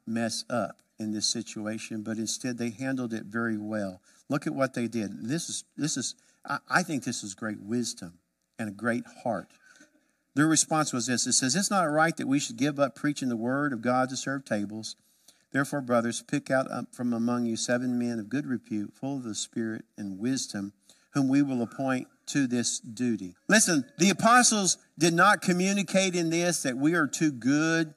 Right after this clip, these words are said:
to take care of the widows. That was not the mentality at all. And, and, and can I tell you something? I, and I say this with all honesty. I don't know if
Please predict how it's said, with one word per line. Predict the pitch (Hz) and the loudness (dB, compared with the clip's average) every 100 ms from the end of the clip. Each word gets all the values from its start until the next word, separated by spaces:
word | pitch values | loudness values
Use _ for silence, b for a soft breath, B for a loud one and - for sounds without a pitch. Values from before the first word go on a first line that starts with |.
| - | -6
to | 139 | -4
take | 123 151 147 | 0 2 2
care | - 151 | 2 2
of | 143 120 | 4 2
the | |
widows. | 117 131 139 143 143 139 b b - | 0 2 6 6 6 0 b b 0
That | 131 | 0
was | 127 | 2
not | 123 135 139 | 2 4 4
the | |
mentality | 143 139 123 131 131 127 131 | 2 2 2 2 2 0 -2
at | 123 | 0
all. | 123 107 95 B B B | 2 0 -4 B B B
And, | 151 143 175 | 2 2 0
and, | 156 143 | -2 -2
and | 147 127 | -2 0
can | 139 | 4
I | 135 | 4
tell | - 165 | 6 4
you | 165 | 4
something? | 156 156 160 - | 0 0 -2 0
I, | 131 | 0
and | 139 131 | 2 0
I | 135 | 0
say | 151 | 0
this | 151 - | -2 0
with | 147 | 2
all | 147 | 2
honesty. | 143 151 - 107 | 2 -2 -4 -2
I | 127 | -2
don't | 143 | -2
know | 123 | -4
if | 117 | -6